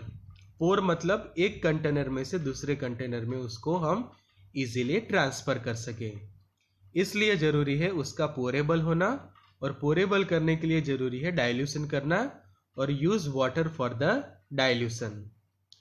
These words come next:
Transfer it in a measuring cylinder। Now adjust the final volume up to hundred M L using water। अब आपका ये जो calamine लोशन है उसको आप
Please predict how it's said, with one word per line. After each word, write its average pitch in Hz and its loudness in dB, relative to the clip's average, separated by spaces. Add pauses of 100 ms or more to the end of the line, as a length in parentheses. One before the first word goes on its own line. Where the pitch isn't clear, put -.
(400)
Transfer 160 4
it 208 2
in 170 4
a 170 4
measuring 139 2
cylinder। 160 2 (600)
Now 147 4 (120)
adjust 170 0
the 196 0
final 156 2
volume 160 2
up 135 -6
to 165 0
hundred 135 0
M 139 0
L 135 -2
using 147 0 (320)
water। 120 0 (960)
अब 160 4
आपका 180 2
ये 190 4
जो 196 2
calamine 160 4
लोशन 151 2
है 180 0
उसको 151 -2
आप 160 2